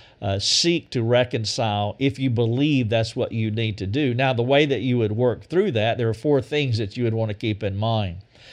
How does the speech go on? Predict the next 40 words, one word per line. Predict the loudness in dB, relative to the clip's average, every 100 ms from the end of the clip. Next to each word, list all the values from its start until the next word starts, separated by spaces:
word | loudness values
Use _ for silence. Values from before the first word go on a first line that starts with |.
| -20 -16 2
First | 2 2
of | 0
all, | 2 2
you | 2
want | 0 -2 -4
to |
pray | -6 -2 0 -2 -6 _ _ -4
about | 0 2 0
a |
past | -2 -4 -2 -2 -2
something, | -4 -4 -6 -6
something | -4 -4 -4 -6 -6 -6 -14 -20 _
in | -4 -2
your | 0 0
life, | 0 -2
a | -2
sin | -2 -2 -2 -4 -10 -12 -8
that | -4
you | -2
committed. | -2 0 0 0 -4 -12 -18 _ _ _ _ -12
Uh, | -8 -4
you, | -2 -2 0
you've | -2 0
come | 0 2
to | 2
your | 2 0
senses | 0 -2 -2 -2 -2 -2
and, | -2 -4 -4
and | -2
you | -2
just | 0 0 0
want | 0
to | 0 -4 -2
clean | 0 2 2
up | 0 0
your | -2 0
act, | 0 -2 -4 -8
current | -2 -2 -2 -6
and | -8 -8
past. | -6 -4 -4 -6 -10 -12